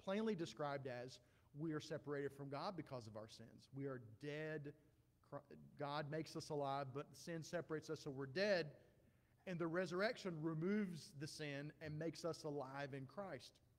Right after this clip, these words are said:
And so that, that aspect of the resurrection that we already enjoy,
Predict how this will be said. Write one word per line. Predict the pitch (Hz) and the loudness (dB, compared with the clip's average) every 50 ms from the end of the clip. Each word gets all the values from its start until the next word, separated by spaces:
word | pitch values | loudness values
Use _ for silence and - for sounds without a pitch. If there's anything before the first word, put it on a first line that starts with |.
| - - - - - - - - - - - - | -20 -20 -20 -20 -20 -20 -20 -20 -20 -20 -14 -8
And | - 156 143 | -6 -6 -2
so | - 180 170 160 151 139 | 2 2 2 2 2 2
that, | 160 156 175 214 220 - - - - - - - - - - - _ _ - - - - - 147 139 | 2 2 2 2 0 -2 -6 -12 -16 -16 -18 -20 -20 -20 -20 -20 _ _ -20 -20 -20 -18 -10 -6 -2
that | 160 175 202 - - | -2 -2 -2 -2 -2
aspect | 180 185 214 226 - - - 214 190 - 185 | 0 0 2 0 0 0 2 2 4 4 2
of | 170 | 2
the | 151 151 | 2 2
resurrection | 147 147 139 117 135 127 117 123 131 - - 127 117 131 - - - _ _ _ _ - - - _ _ _ - - | 2 2 0 0 -4 -4 -4 -6 -8 -10 -12 -12 -14 -14 -16 -20 -20 _ _ _ _ -20 -20 -20 _ _ _ -10 -6
that | - 170 180 | -2 0 0
we | 180 175 - - | 0 0 0 2
already | 165 175 196 214 214 202 196 185 180 175 165 156 | 6 8 10 10 10 10 8 8 6 6 4 2
enjoy, | 151 143 127 156 175 233 262 156 | 2 0 2 2 2 2 2 0